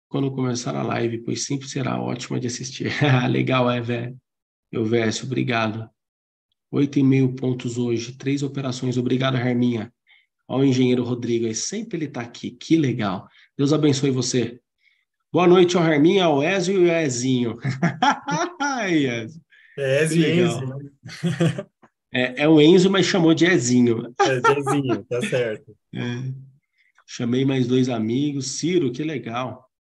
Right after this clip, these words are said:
Speaker 1: Legal que, apesar das diferenças, o crescimento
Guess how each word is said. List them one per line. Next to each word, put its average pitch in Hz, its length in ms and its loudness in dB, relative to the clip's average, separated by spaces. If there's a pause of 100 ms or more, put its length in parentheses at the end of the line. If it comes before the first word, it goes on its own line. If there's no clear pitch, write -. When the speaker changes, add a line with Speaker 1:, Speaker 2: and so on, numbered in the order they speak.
(560)
Speaker 1:
Legal 127 360 -4
que, 147 80 -6
apesar 131 320 -2
das 139 180 -4
diferenças, 131 1000 -4
o 120 120 -8
crescimento 139 960 -6